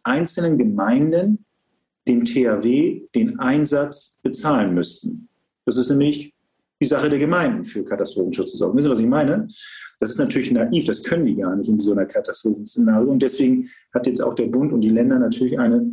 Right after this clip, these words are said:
oder wir werden das, äh, im Laufe dieser Woche ja in einer Sondersitzung des Bundestages, diese Kosten,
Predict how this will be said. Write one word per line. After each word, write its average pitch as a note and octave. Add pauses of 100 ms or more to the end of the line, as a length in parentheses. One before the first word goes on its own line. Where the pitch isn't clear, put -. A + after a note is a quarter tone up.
oder A2
wir G#2
werden C3
das, - (280)
äh, -
im A2+
Laufe A#2+
dieser A2
Woche A#2+
ja B2+
in -
einer A2
Sondersitzung A#2
des G2+
Bundestages, B2+ (220)
diese A2+
Kosten, C3+